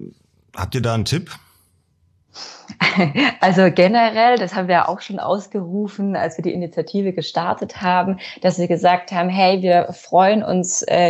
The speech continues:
Speaker 2: riesig, wenn sich Unternehmerinnen bei uns melden und sagen, Mensch, ich stehe mal zur Verfügung, ich mache mal bei mir in der Firma eine Betriebsbesichtigung, ich, äh, erzähle euch meine Unternehmerstory,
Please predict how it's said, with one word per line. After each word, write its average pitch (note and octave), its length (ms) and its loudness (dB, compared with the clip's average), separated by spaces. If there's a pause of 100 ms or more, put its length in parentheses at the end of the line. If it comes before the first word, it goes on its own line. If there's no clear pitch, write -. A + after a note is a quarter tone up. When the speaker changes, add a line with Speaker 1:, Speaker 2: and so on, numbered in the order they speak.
Speaker 2:
riesig, G#3 600 4
wenn F3+ 240 4
sich F3+ 160 -6
Unternehmerinnen F3+ 840 0
bei E3+ 100 2
uns - 320 -4
melden G#3 400 4
und F3+ 140 -4
sagen, F3 320 2
Mensch, G#3+ 240 -2
ich - 140 -10
stehe F#3+ 200 -2
mal F3+ 200 2 (240)
zur G3+ 140 -2
Verfügung, F#3+ 440 -2
ich - 160 -4
mache F3+ 140 0
mal F#3+ 80 0
bei F3+ 160 2
mir F#3+ 180 -2
in F3+ 80 -2
der E3+ 120 0
Firma F3+ 360 0
eine F3 120 -2
Betriebsbesichtigung, F#3+ 1300 0
ich, - 320 -6
äh, E3+ 220 6 (280)
erzähle G3 440 4
euch F3+ 240 2
meine F3+ 300 2
Unternehmerstory, F#3+ 1300 0